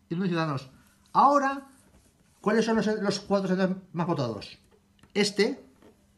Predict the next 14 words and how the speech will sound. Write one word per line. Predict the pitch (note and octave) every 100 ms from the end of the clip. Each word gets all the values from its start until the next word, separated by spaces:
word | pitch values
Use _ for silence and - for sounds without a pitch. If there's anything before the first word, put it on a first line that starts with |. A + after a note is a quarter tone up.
| _ _ _ _ _ _ _ -
este, | G#3 - F#3+ A#3 A3+ - _ _ _ _ -
este | A3 - - A3+ -
y | E3 F#3
uno | A3+ A3+ B3 C4+ -
del | C#3+ C#3
pesoe. | - G2 A2+ F#2 - _ _ _ _ _ _ _ _ _ _ -
¿Qué, | G3+ A3+ A3+
qué | A3
pasa? | B3+ - C3+ -
La | C#3 C#3+
derecha | D3+ F#3+ G#3 A3 G#3+
tiene | G#3+ G#3 G3+ B3 -
mayoría | D3+ C3+ C#3+ D#3 F3+
absoluta, | F#3+ - C#3+ D3+ A#2+ -